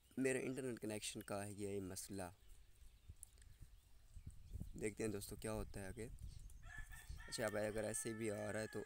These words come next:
ऐसे करके फिर इस पर click करें, टू एन आर में देखें, skip this presentation पे click करें, उसके बाद I agree पे click, उसके बाद screen की किसी से भी touch करें, ठीक है ना दोस्तों। ये crash हो रही है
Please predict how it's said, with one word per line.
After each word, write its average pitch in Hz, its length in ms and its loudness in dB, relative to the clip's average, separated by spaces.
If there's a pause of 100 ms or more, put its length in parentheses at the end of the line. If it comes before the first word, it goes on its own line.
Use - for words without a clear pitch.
(120)
ऐसे - 200 0
करके - 280 -4
फिर 98 200 -6
इस 98 100 -2
पर - 140 -6
click 98 260 -6
करें, 110 200 -4 (1040)
टू 104 120 2
एन 98 80 4
आर 98 100 2
में 101 100 2
देखें, 113 200 0 (100)
skip 107 300 0
this 101 160 -2
presentation 98 540 0
पे - 120 -6
click - 260 -2
करें, 101 200 -4 (600)
उसके - 160 -2
बाद 101 140 4
I 101 100 6
agree 98 200 2
पे 101 60 -2
click, 110 260 0
उसके 104 200 0
बाद 107 60 2
screen 110 300 2
की 104 120 2
किसी 107 200 -4
से 107 140 -2
भी 110 140 -2
touch 92 220 0
करें, 87 220 -4 (1400)
ठीक 110 120 -2
है 113 60 0
ना 110 60 2
दोस्तों। 113 240 -2
ये 156 120 2
crash 113 440 4
हो 110 100 2
रही 92 160 0
है 95 180 -2